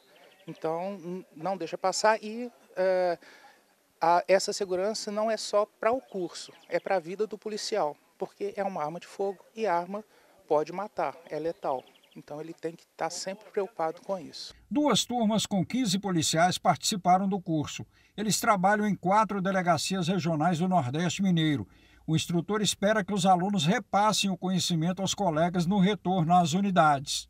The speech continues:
Speaker 1: Alguns alunos, eles têm mais aptidão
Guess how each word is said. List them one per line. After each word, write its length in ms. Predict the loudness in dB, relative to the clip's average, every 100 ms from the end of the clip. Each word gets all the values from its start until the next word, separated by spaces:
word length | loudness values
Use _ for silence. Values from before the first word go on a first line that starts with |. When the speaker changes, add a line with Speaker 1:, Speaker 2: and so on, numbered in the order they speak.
| _ 4
Speaker 1:
Alguns 500 | 4 4 -2 0 0
alunos, 460 | 0 -2 -4 -2
eles 240 | -4 -6 -6
têm 240 | -6 -6
mais 840 | -6 -4 -4 -6 -8 -8 -10 -6
aptidão 640 | -6 -6 -8 -6 -6 -6